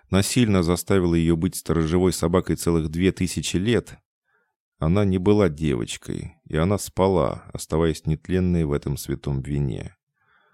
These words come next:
Корца перешел на шепот, в котором слышались нотки обиды.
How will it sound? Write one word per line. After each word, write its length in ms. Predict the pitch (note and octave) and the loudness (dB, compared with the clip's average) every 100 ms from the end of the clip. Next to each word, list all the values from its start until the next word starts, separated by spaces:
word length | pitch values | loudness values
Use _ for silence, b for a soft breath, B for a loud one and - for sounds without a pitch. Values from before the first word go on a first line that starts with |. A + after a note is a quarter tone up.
| _ | _
Корца 380 | - A2+ - F#2+ | -2 -2 0 -2
перешел 500 | - D#2 D2 F2+ E2 | 0 0 0 -2 0
на 140 | D#2 | -2
шепот, 460 | - - C#2+ - - | -2 -2 -2 -4 -14
в 100 | - | -12
котором 420 | - - G2+ F2+ | -10 -6 -4 -4
слышались 580 | - E2+ - D#2 D#2 - | -6 -6 -4 -4 -4 -4
нотки 300 | C2+ - - | -6 -6 -8
обиды. 720 | - D2+ D2+ A1 - - - | -4 -4 -4 -6 -8 -12 -14